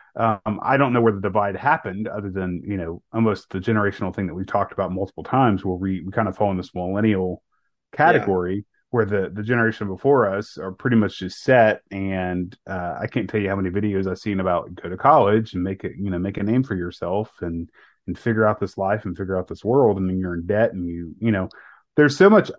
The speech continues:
Speaker 1: uh, I, I wanna say anger, but there's just so much confusion on our part as far as the church is concerned.
Speaker 2: Mm-hmm.
Speaker 1: And, um,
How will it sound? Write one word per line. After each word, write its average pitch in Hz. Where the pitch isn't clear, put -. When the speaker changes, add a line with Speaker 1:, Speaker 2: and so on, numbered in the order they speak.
Speaker 1:
uh, 95
I, 101
I 95
wanna 98
say 90
anger, 98
but 107
there's 107
just 107
so 135
much 123
confusion 110
on 92
our 107
part 90
as 90
far 87
as 85
the 90
church -
is -
concerned. -
Speaker 2:
Mm-hmm. 127
Speaker 1:
And, 107
um, 98